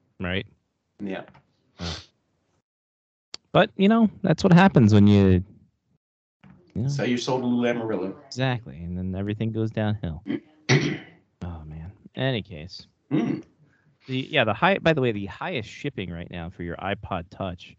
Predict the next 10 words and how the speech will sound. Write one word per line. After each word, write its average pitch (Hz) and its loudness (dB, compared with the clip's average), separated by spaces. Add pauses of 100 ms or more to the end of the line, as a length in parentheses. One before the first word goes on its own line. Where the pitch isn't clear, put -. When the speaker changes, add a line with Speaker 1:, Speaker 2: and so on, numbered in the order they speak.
(260)
Speaker 2:
Mm-hmm. 123 -4 (260)
Speaker 1:
fourth 151 4
generation, 110 -2 (520)
Speaker 2:
Mm-hmm. 87 -10 (200)
Speaker 1:
nine 170 2
thousand 147 0
nine 135 0
hundred 135 2
ninety-nine 123 -2
dollars 95 -4